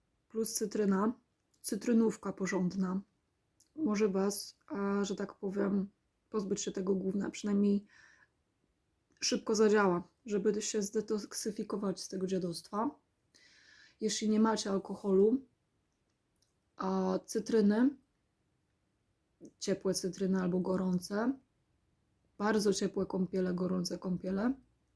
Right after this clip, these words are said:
i po prostu musicie to litrami pić, przede wszystkim czystą wodę. Od razu, żeby infekcja, którą załapiecie z górnych dróg oddechowych, spłynęła z was jak najszybciej.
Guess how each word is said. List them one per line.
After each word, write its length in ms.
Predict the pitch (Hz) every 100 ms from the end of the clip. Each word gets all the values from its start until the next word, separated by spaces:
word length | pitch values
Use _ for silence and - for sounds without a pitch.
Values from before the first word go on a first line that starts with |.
| _ _ _ _ _ _ _ _ -
i 100 | 202
po 140 | 214
prostu 800 | 208 214 214 - - 226 233 403 -
musicie 420 | 320 196 208 202
to 120 | -
litrami 420 | 202 196 202 190
pić, 360 | 180 208 233 - _ - -
przede 240 | - 196
wszystkim 440 | 202 202 - 208 202
czystą 420 | - - 220 202
wodę. 340 | 190 175 160 175 _ _ _ _
Od 160 | 196 196
razu, 500 | 214 196 196 269 440
żeby 260 | - 196 208
infekcja, 840 | 214 208 220 - - 208 233 277 _ _
którą 300 | - 226 214
załapiecie 560 | 208 208 208 214 208 214
z 120 | 196
górnych 360 | 190 214 208 202
dróg 240 | 208 208
oddechowych, 580 | 208 196 202 208 220 - _ - - - _ _
spłynęła 840 | - - - - 247 247 226 185
z 80 | -
was 440 | 180 165 - - _ _ _ _ _ _ _
jak 200 | 196 196
najszybciej. 600 | 214 202 190 - - -